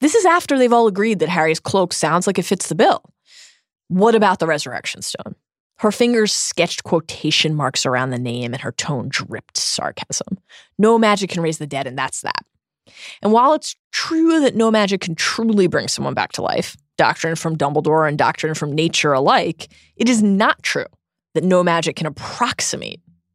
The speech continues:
bringing back a version of the dead in some form for some time.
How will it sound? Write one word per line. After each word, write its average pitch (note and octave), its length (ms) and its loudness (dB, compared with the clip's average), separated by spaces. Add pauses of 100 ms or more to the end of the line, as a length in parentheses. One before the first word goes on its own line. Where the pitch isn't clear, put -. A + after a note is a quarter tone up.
(120)
bringing C#3 300 -6
back C3 280 -2
a C#3+ 120 -2
version A#3 540 2
of - 140 -18
the - 100 -8
dead B1+ 240 -4
in C#3+ 120 -2
some A3+ 260 0
form A3+ 340 0
for D3+ 200 -2
some E3+ 200 -2
time. D#3+ 220 -2